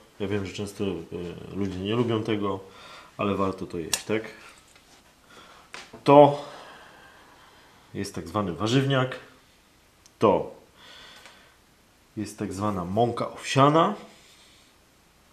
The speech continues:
I co do tego nam zostanie? Nam zostanie jeszcze, zrobimy po prostu to na bazie mleka kokosowego i wzmocnimy, jeszcze damy więcej białka,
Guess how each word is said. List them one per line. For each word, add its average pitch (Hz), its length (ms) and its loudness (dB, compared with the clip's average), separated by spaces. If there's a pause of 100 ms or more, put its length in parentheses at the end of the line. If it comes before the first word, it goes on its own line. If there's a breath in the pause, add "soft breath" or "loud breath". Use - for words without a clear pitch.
(1080)
I 131 100 -2
co 127 140 -2
do 104 100 -4
tego 107 220 0
nam 98 180 -2
zostanie? 107 420 -2
Nam 95 140 -2
zostanie 95 380 -6
jeszcze, 95 340 -6
zrobimy 98 420 -4
po 98 100 -14
prostu - 360 -12
to 110 100 0
na 90 100 -2
bazie 90 300 -2
mleka 104 480 2
kokosowego 95 920 -4 (1200 loud breath)
i 123 120 -2
wzmocnimy, 95 680 -6
jeszcze 87 200 4
damy 85 320 -6
więcej 92 440 -4
białka, 110 560 6